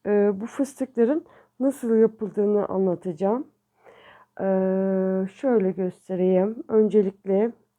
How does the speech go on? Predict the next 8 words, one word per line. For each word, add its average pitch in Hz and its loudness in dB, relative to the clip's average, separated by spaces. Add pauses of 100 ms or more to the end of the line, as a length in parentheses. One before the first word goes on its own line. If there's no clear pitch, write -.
(540)
ben, 208 2
e, 196 2
numuneyi 220 6
maviyle 214 2
yapmak 170 0
istedim. 190 -6 (600)
Bu - -6
örnek. 190 2